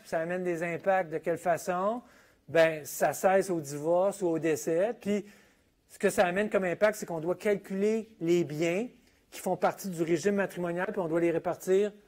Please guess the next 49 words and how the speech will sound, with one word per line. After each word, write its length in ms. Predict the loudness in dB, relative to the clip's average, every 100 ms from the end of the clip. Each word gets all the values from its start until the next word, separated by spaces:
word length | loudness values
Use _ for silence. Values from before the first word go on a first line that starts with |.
| _
en 120 | -2
valeur 380 | 0 2 2 0
cinquante 380 | -4 -6 -6 -4
cinquante 340 | -4 -4 -2
par 180 | -2 -2
une 140 | -4
dette 300 | 0 0 0 -8 _ _ _ _ _
de, 260 | -10 2 2 2 -10 -14 -2
de 100 | 0
celui 320 | 4 2 2
qui 100 | 0
en 100 | 2
a 60 |
le 80 | -2
plus 400 | 0 0 0 0
vers 160 | -4 -2
celui 160 | -2
qui 100 | -2
en 80 | -2
a 80 | -2
le 60 | -2
moins. 260 | -4 -6 -8 _ _ _ _ _
Un 120 | -14 -4
rééquilibrage. 920 | -2 -2 -2 -2 -2 -2 -6 -18 -20 _ _ _ _ -20 _ -8
Les 160 | 2
exceptions, 460 | 2 4 0 2 0
même 180 | 2 0
affaire. 420 | 2 4 4 2 -12 _ _ _ -18
Si 180 | -8
j'ai 140 | -2 0
des 240 | 2 2
dons, 580 | 4 4 6 4 0 -4 -10 _
si 180 | -14 -8
j'ai 160 | 0 0
des 220 | 2 2
legs, 560 | 2 4 4 4 0 -8 _ _ _ _
faut 160 | -8 -8
que 60 |
je 80 | -4
m'organise 600 | -6 -4 -2 -2 -2 -4
pour 140 | -6 -14
pas 240 | 0 0
brûler 340 | 0 0 2 2
ça 140 | 2
dans 100 | 0
le 80 | -2
train 240 | -4 -4
de 60 | -4
vie. 340 | -4 -4 -4